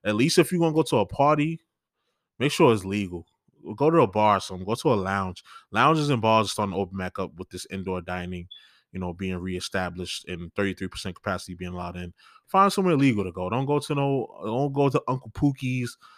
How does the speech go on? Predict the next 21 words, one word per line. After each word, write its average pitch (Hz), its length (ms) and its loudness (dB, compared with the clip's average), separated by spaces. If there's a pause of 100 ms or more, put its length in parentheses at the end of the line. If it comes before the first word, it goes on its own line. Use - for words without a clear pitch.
(260)
Un-, 135 300 0 (480)
Uncle 135 240 -2
Pookie's 135 420 -4
underground 123 600 2
charade 107 680 0 (100)
and 101 140 -8
debauchery. 98 640 -2
Don't, 104 280 -4 (340)
<laughs> - 300 -18
don't, 123 380 2
don't 127 240 2
do 120 120 0
that. 92 200 -4 (140)
Don't, 104 380 -6
don't 107 200 -6
do 101 120 -8
that. - 180 -12
Just, - 240 -12
just 107 180 -12
be 120 140 -4
smart 107 460 0